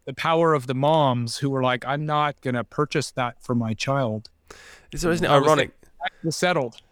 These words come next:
Speaker 1: <laughs>
Speaker 2: It's ironic with our consumer society. We, we, we pay, we pay more for less, you know, this is,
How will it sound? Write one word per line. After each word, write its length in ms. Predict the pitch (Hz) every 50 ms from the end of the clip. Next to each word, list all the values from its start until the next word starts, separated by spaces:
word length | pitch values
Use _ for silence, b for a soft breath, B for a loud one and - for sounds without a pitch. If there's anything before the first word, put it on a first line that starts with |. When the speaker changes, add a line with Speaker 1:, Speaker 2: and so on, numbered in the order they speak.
| 156 -
Speaker 1:
<laughs> 280 | - 190 165 - 202 165 - - _ -
Speaker 2:
It's 160 | - 147 -
ironic 460 | 170 165 160 151 180 175 156 131 110
with 140 | - 131 123
our 100 | 123 123
consumer 380 | 117 - 131 120 - 135 120 113
society. 340 | - - - 127 120 120 123
We, 80 | 131
we, 200 | 135 123 135 131 131
we 200 | - 135 127 123
pay, 320 | - 127 127 123 123 135 -
we 140 | - 131 123
pay 160 | - 131 127
more 280 | 123 123 131 135 135 123
for 140 | - - 117
less, 380 | 120 123 113 104 - - -
you 60 | 120
know, 200 | 107 107 104 107
this 240 | 110 123 113 - -
is, 160 | 117 107 -